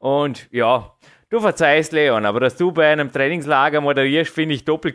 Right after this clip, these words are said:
cool und wie die Zuhörer hören, wir sprechen Sendungen nach wie vor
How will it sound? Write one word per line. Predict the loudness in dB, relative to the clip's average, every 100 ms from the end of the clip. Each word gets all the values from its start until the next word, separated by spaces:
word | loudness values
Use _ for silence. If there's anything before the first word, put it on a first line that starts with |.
| -4
cool | -2 0
und | 0 -2
wie | -4
die | -4
Zuhörer | -2 0 2 2 2 -2 -20 _
hören, | 2 2 2 -6 _ -8
wir | 0 0 0
sprechen | -8 -4 0 0 2
Sendungen | 0 0 -2 0
nach | 0 0
wie |
vor | 0 0 -2